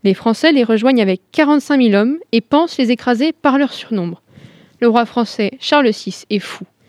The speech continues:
Ses vassaux se chargent donc de la bataille. Les Français choisissent une étroite clairière pour combattre. Mauvais choix, ils ne peuvent pas se déployer par manque d'espace. De plus, la pluie tombe toute la nuit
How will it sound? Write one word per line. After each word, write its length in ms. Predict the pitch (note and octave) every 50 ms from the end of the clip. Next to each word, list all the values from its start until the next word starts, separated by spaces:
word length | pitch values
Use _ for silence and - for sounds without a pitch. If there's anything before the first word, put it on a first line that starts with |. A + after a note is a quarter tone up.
| _ - - - - - - _
Ses 160 | - - A#3+
vassaux 300 | A3+ B3 A#3+ - E4+ F#4+
se 160 | - - C4
chargent 260 | - - B3 A3+ A3+
donc 220 | G3+ A#3 D#4 E4 D4+
de 40 | D4
la 120 | C#4 C4
bataille. 480 | A3+ A3+ G#3+ - F#3+ D#3+ E3 F3 F#3+ - _ _ _ _ _ - _ _
Les 140 | A#3 A#3 A3+
Français 380 | - - A#3 G#3 - - D4
choisissent 280 | D4 - C4 B3+ B3+ -
une 80 | G#3+ G3+
étroite 320 | A3 A3 - - C4+ -
clairière 560 | - - - A#3 A3 A3 A3 G3+ G#3+ C4+ -
pour 220 | - - B3 - -
combattre. 500 | - B3 G3+ F3 - - - - - _ _ _ _ _ _ -
Mauvais 260 | G3+ G#3 G3 F3+ F3+
choix, 320 | - - - G3 G#3 - - _ _ _ _ _ _ _
ils 80 | B3+
ne 80 | A#3+ B3
peuvent 180 | A#3 A#3+ A3+ -
pas 140 | E4 E4
se 100 | - -
déployer 480 | A#3+ G3+ C#4 C4 - - B3 A3 A3+ C4
par 180 | - G3+ G3 G#3
manque 220 | A#3 C#4+ D#4 C#4+
d'espace. 580 | A3+ A#3 - - - F#3 F#3 A3+ - - - _
De 80 | - C4+
plus, 500 | A#3+ - - B3 E4 - - - - - _ - - - - - - -
la 100 | A3+ G#3+
pluie 220 | - - A3+ G#3
tombe 280 | - - F4 D#4+ C#4+ C4+
toute 220 | - F4 - -
la 80 | C#4+ A#3+
nuit 240 | A3 G3+ G3+ G#3+